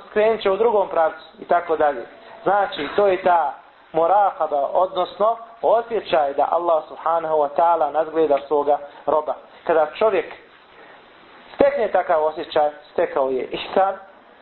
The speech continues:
vrhunsko ispovijedanje jednoće Allah subhanahu wa ta'ala, vjere Allah subhanahu wa ta'ala, i to je ujedno i pokazatelj čovjekovog stida od Allaha subhanahu wa ta'ala. Zatim,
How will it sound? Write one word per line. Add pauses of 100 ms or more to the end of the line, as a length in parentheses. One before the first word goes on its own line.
(120)
vrhunsko
ispovijedanje (300)
jednoće
Allah
subhanahu
wa
ta'ala,
vjere
Allah
subhanahu
wa
ta'ala, (340)
i (360)
to
je (320)
ujedno (200)
i (120)
pokazatelj (1120)
čovjekovog (200)
stida (220)
od
Allaha
subhanahu
wa
ta'ala. (1500)
Zatim,